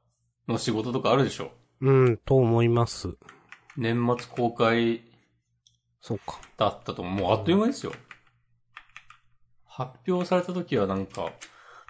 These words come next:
Speaker 1: 「年末か」とか言って、また年末の話になってしまう。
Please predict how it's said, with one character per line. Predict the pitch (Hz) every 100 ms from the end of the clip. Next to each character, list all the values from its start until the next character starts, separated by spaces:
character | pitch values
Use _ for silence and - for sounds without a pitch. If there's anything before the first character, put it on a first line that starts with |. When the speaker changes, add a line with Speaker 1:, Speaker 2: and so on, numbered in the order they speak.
| -
Speaker 1:
「年 | 95
末 | 110 113 - -
か」 | 113 107 98
と | -
か | -
言 | 78
っ |
て、 | _ 107
ま | 107
た | 147
年 | 156 165
末 | 165 165 165
の | 165
話 | 147 151
に |
な | 104
っ |
て | -
し | -
ま |
う。 | 82